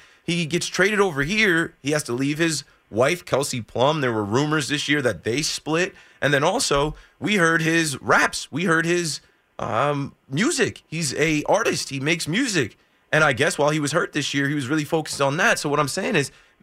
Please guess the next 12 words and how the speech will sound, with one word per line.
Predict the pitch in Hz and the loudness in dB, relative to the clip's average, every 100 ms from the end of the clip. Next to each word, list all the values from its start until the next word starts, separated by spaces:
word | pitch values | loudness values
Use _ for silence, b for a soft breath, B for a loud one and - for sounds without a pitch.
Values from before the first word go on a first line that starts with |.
| - | -8
mentally, | 123 127 160 233 233 240 214 | -4 0 2 0 0 0 2
I | 147 214 | 2 2
don't | 226 156 | 2 2
know | 190 | 0
if | 180 | 0
his | 156 135 | -2 -4
head | - 170 220 | 0 0 2
is | 151 151 | 0 0
in | 151 | 0
the | 135 | 2
right | 156 151 | 0 -2
place | - 131 175 - | -6 -2 -2 -4